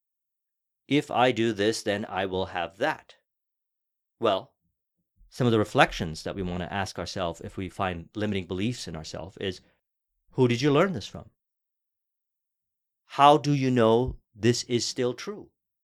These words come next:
Why was this assumed to be true? When did you learn this? What conditions are the assumptions based on? Now, these are stimulating questions we want to ask ourselves when we identify a limiting belief in ourselves.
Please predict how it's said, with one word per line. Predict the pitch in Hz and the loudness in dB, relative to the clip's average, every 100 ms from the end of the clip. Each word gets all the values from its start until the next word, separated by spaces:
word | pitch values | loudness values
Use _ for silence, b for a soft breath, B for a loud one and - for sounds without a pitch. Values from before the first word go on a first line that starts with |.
| _ _ _ _ _ _ _ _ _ _ _ _ _ _ _ | _ _ _ _ _ _ _ _ _ _ _ _ _ _ _
Why | 101 110 139 | 2 4 4
was | 139 139 120 | 4 0 2
this | 123 120 - | 0 0 -4
assumed | 110 - 113 110 | -10 -2 -2 -2
to | 113 | -6
be | 139 | -6
true? | - 233 139 _ _ _ _ _ _ _ _ _ _ _ _ _ _ _ | -8 -12 -14 _ _ _ _ _ _ _ _ _ _ _ _ _ _ _
When | - 101 | -6 -4
did | 110 117 | -2 -2
you | 147 | 2
learn | 156 208 | 4 2
this? | 165 80 - - _ _ _ _ _ _ _ _ _ _ _ _ _ _ _ - | -2 -12 -18 -20 _ _ _ _ _ _ _ _ _ _ _ _ _ _ _ 0
What | 120 120 | 0 2
conditions | 131 139 190 117 113 | 2 2 2 -2 -6
are | - 117 | -2 0
the | 113 117 - | 0 -4 -6
assumptions | 123 123 120 143 127 | -6 -4 -4 -6 -4
based | 151 170 - | -2 -2 -8
on? | 69 - _ _ _ _ _ _ _ _ _ _ _ _ _ _ | -14 -18 _ _ _ _ _ _ _ _ _ _ _ _ _ _
Now, | 143 143 | 2 2
these | 185 185 | 2 4
are | 160 139 - | 4 4 0
stimulating | - - 202 214 180 156 | -6 0 2 2 0 0
questions | - 151 147 - 110 | -2 0 0 -2 -8
we | 107 | -4
want | 107 107 | -2 -2
to | |
ask | 110 117 - | -4 -4 -4
ourselves | 104 - 92 90 - | -4 -4 -4 -6 -8
when | 104 107 | -6 -2
we | 107 | -2
identify | - 104 117 131 - 90 90 | -2 -2 0 -2 0 0 0
a | - 101 | -4 -6
limiting | 107 101 92 | -4 -4 -6
belief | 98 95 98 | -8 -8 -10
in | 82 | -14
ourselves. | 76 - - _ | -16 -18 -20 _